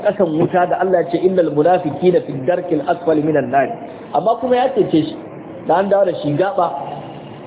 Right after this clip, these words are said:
wanda aka sa masa silifas na wuta, ya ce, "Wajadtuhu fi dhahdahin minan, wajadtuhu fi ghamaratin minan nar kai."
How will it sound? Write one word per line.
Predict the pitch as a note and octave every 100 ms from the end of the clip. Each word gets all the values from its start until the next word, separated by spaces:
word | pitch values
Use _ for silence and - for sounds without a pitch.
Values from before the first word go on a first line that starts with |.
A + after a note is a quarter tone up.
| -
wanda | D#3+ G3 F#3 -
aka | F3 E3
sa | E3+
masa | D#3+ C3+
silifas | D#3 D#3+ D3+
na | C#3+
wuta, | C#3+ C#3+
ya | D3
ce, | F3
"Wajadtuhu | D3+ C#3+ G#3 - F3 F3+ F3+
fi | G3+
dhahdahin | F#3+ F3+ C#3+ C#3+ F#3+ F3+ F3 D3
minan, | F3 D3 - -
wajadtuhu | C3+ F#3+ A3+ G#3 E3
fi | G#3
ghamaratin | F#3 D#3+ F3 F3+ D3+
minan | D#3 C#3+
nar | C3+
kai." | B2+